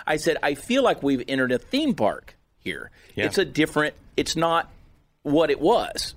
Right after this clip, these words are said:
Speaker 1: you know, years ago, uh, when I was there, say, in the nineties. And so it's, it's a different deal. And so this
Speaker 2: Nothing is real.
Speaker 1: Nothing is real. You go back to the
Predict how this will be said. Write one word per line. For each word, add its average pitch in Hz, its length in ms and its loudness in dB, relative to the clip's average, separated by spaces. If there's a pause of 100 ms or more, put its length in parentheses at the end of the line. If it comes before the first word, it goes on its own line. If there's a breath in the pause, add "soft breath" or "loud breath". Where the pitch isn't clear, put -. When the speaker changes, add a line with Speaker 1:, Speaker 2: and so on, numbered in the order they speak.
(120)
Speaker 1:
you 131 120 2
know, 107 140 2
years 110 380 0
ago, 87 260 -10 (580 soft breath)
uh, 117 100 6
when 127 120 0
I 131 60 2
was 110 140 -2
there, 123 220 4
say, 120 180 0
in 117 80 0
the 113 40 -2
nineties. 123 680 -2
And 110 200 0
so 117 440 0 (100)
it's, - 240 -4
it's - 180 0
a 151 60 0
different 180 480 -2
deal. 170 260 0 (420 loud breath)
And 160 140 0
so 110 240 2
this 175 140 2
Speaker 2:
Nothing 151 260 2
is 107 260 -2
real. 98 500 0
Speaker 1:
Nothing 220 500 2
is 139 180 0
real. 107 280 2
You 196 120 2
go 214 160 2
back 196 300 0
to 208 140 0
the 170 160 2